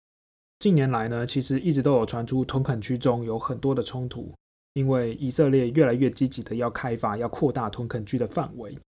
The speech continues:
那在里面的阿拉伯人呢，其实就会变成流离失所。所以你听到现在应该就可以知道说，为什么以色列跟其他的国家都处得不好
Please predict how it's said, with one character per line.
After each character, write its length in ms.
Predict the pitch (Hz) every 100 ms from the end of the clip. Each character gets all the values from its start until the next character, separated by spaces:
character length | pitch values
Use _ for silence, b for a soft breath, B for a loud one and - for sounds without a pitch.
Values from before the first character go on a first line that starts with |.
| _ _ _
那 160 | 151 131
在 280 | 143 120 113
里 180 | 151 123
面 200 | 156 160
的 80 | 127
阿 120 | 127
拉 140 | 123
伯 180 | 123 117
人 200 | 110 107
呢， 180 | 110 107
其 160 | - 120
实 180 | 120
就 160 | 110 127
会 200 | - 123
变 180 | 127 117
成 180 | 110 110
流 140 | 110
离 140 | 104
失 180 | 104 113
所。 180 | 98 113 - _ _ _ _ _ -
所 120 | 175
以 40 |
你 120 | 160 113
听 160 | 135
到 120 | 139
现 180 | 131 131
在 140 | 131 123
应 40 |
该 140 | 131
就 80 | 123
可 100 | 120
以 40 | 107
知 120 | 113
道 140 | 117
说， 220 | 113 123
为 100 | 117
什 100 | 151
么 80 | 123
以 80 | 107
色 200 | 101 131
列 120 | 120
跟 180 | 120 120
其 180 | - 123
他 180 | 131 131
的 240 | 127 107
国 200 | 101 117
家 180 | 120 110
都 100 | 117
处 140 | 117 113
得 80 |
不 140 | 107 127
好 200 | -